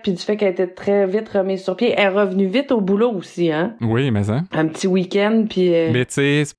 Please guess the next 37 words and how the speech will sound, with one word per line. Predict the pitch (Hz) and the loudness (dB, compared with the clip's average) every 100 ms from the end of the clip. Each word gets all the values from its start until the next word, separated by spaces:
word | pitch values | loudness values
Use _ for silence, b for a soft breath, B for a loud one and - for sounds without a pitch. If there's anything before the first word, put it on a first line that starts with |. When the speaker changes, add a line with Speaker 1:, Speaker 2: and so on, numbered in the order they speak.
| - | -6
Speaker 2:
je | 117 | -2
le | 113 | -2
disais | 110 127 139 | -2 0 2
en, | 123 117 113 113 | 2 2 2 0
en | |
début | 113 117 | 0 0
d'émission, | 127 113 - 127 127 147 147 | 0 0 -2 0 2 2 2
euh, | 113 107 104 104 104 104 | 2 2 2 2 2 0
elle | |
veut | 107 117 120 120 | 0 0 0 0
montrer | 113 107 - 123 120 | 0 0 -2 -2 -2
que | - 110 107 107 107 107 | -2 0 2 2 0 0
ça | 113 | -2
l'affecte | 110 104 - 107 - | 0 -2 -2 -8 -2
pas, | 123 | -2
puis | 120 - | -2 -2
qu'elle | 113 | -4
est | |
forte, | 104 117 117 - | -2 -4 -4 -8
puis | 104 | -12
tout | - | -10
ça, | - 120 127 | -4 0 0
fait | 131 107 | 0 -2
que | 101 - - - 208 | -4 -2 0 0 0
Speaker 1:
Comme | 214 | 2
elle | 208 | 2
a | 196 | 2
dit | 185 | 0
il | 233 | 0
y | |
a | 208 | 0
quelques | 208 196 208 185 | 0 0 0 -2
semaines, « | 185 202 214 233 226 B B | 2 2 4 2 0 B B
J'étais | 185 240 240 | -2 0 0
sa | 240 208 | 0 0
patrouille, | 202 196 180 214 247 | 0 -2 0 2 2
moi. » | 202 165 | 2 2